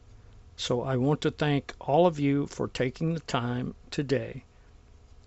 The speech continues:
to listen to what I had to say here at Whistling Dixie. And I want you folks to know that there is a great group of folks up there in Travelers Rest, South Carolina,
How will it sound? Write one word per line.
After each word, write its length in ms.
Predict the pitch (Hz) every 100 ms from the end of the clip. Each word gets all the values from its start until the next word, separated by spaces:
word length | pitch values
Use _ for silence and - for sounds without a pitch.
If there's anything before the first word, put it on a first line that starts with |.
| -
to 160 | -
listen 540 | 127 139 165 - 156 143
to 200 | - 131
what 320 | 120 135 127 -
I 140 | 135
had 200 | 131 131
to 60 | 139
say 360 | - 131 123
here 320 | 117 139 127 -
at 300 | 127 - 143
Whistling 380 | 139 - 135 127
Dixie. 520 | 131 - - - - - - - - - - - - - - - -
And 140 | 135 127
I 100 | 120
want 260 | 131 170 - - -
you 180 | 170 156
folks 400 | - 143 135 -
to 140 | 151
know 380 | 139 127 120 123
that 200 | 117 120
there 200 | 135 139
is 180 | 143 131
a 160 | 127 123 113
great 540 | - 139 175 240 220
group 260 | 170 156 135
of 140 | 127
folks 420 | - 131 113 - -
up 180 | 127
there 140 | - 135
in 120 | 135
Travelers 480 | - 131 139 143 131
Rest, 260 | 139 139
South 340 | - 127 139 -
Carolina, 580 | 135 143 143 - -